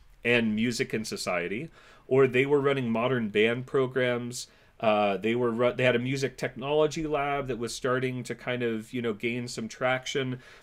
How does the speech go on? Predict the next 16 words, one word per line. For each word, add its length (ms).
And 120
so 100
we 60
started 320
seeing 420
a 80
lot 420
more 540
K 260
twelve 320
music 400
educators 520
coming 280
to 80
our 100
conference, 600